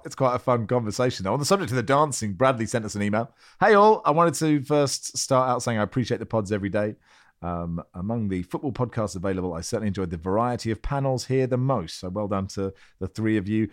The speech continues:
amongst other panellists. To respond to the conversation yesterday on the Brazil team enjoying a dance, I ask if anyone has watched an American football game recently. Every time they make a play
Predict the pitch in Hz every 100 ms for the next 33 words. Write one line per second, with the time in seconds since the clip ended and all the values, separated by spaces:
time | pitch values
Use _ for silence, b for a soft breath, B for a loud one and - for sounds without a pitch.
0 | b - 104 101 - 120 110 110 127 147
1 | 98 78 - - - 135 135 277 262 135
2 | 120 135 117 120 110 113 107 92 90 90
3 | 95 92 107 104 95 87 85 95 90 85
4 | 98 90 76 - b b b b - 160
5 | 185 147 143 139 117 98 110 - - 104
6 | 107 107 110 113 - - 160 110 98 90
7 | 87 - 85 90 214 220 220 185 - 233
8 | 175 123 107 117 120 107 - 165 143 87
9 | 82